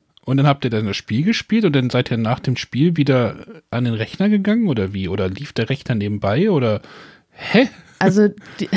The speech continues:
Speaker 2: <laughs> äh, bei uns war's tatsächlich so, wir hatten den, den Laptop am, am Tischende platziert,
Speaker 1: Okay.
Speaker 2: hatten ihn dann, während wir das gespielt haben, aufs Spielfeld gerichtet, ähm, damit Wolfgang Lüttke,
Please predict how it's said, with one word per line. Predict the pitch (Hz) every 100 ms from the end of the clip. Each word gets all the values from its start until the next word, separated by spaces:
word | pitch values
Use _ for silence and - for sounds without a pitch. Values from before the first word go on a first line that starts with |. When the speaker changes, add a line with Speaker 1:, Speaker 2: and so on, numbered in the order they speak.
| 214 - -
Speaker 2:
<laughs> | 131 - - 170 -
äh, | 202
bei | 196
uns | 196 285 339
war's | 339
tatsächlich | 269 277 254
so, | 247 240
wir | 226
hatten | 220 214 208
den, | 196 190 190 190 180
den | 180
Laptop | 214 - 208
am, | 185 175
am | 175 165
Tischende | - 285 - 269
platziert, | 269 240 - 240 240 _ _ -
Speaker 1:
Okay. | 131 - 113 -
Speaker 2:
hatten | 202 - 104
ihn | 196
dann, | 196 185
während | 208 262 254 247 220
wir | 202
das | 190 -
gespielt | 185 - 311 294
haben, | 262 247 247
aufs | - 190 196 - -
Spielfeld | 302 339 302 285
gerichtet, | 247 262 - 247 - - _ _ - - _ _
ähm, | - 202 208 202 -
damit | 190 190
Wolfgang | 190 190 190
Lüttke, | 208 262